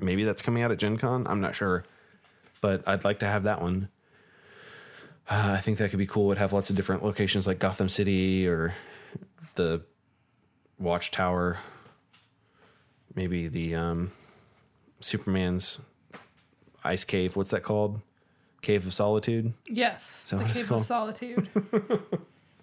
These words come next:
Speaker 1: But yeah, Spyfall, uh, should be pretty, pretty easy to get, too. It's pretty cheap. Small box. And you don't have to even take the box. You can just grab a handful of the location packs and take 'em with you.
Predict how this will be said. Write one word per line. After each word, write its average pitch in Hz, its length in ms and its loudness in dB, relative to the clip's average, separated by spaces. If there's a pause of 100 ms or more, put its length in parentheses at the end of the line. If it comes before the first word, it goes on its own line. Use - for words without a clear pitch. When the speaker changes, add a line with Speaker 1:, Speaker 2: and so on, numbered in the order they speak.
(1500)
Speaker 1:
But 135 120 2
yeah, 139 80 8
Spyfall, 185 880 4
uh, - 20 2
should 165 220 0
be 160 80 0
pretty, 165 340 2
pretty 139 240 0
easy 131 260 2
to 127 60 0
get, 131 300 0
too. 131 280 2
It's - 100 -16
pretty 120 180 -2
cheap. - 420 -4
Small 117 200 2
box. 110 520 0 (1300)
And 95 360 0 (280)
you 104 160 0
don't 101 180 2
have 120 120 2
to 113 80 2
even 101 120 2
take 110 180 0
the - 80 0
box. 78 280 0
You 101 60 0
can 98 100 0
just 90 100 0
grab 95 220 0
a 95 40 0
handful 95 380 0
of 92 100 -2
the 92 120 0
location 95 440 -2
packs 90 360 -2
and 90 240 -2 (1500)
take 92 140 -4
'em 110 80 0
with 117 100 -2
you. 92 120 -2